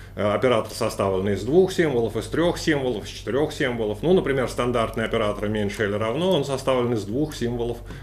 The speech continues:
которые здесь представлены. А, все эти символы совершенно равноз-, р-, равнозначны.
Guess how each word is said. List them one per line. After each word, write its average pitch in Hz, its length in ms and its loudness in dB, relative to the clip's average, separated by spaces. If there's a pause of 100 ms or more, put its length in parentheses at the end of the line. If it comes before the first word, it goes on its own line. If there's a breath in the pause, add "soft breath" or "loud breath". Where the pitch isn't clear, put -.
которые 104 340 0
здесь 95 240 -4
представлены. - 720 -8 (800 loud breath)
А, 107 300 2
все 196 260 12
эти 175 140 10
символы 147 400 4
совершенно 139 520 4
равноз-, 131 340 2
р-, 120 440 0
равнозначны. 113 760 -2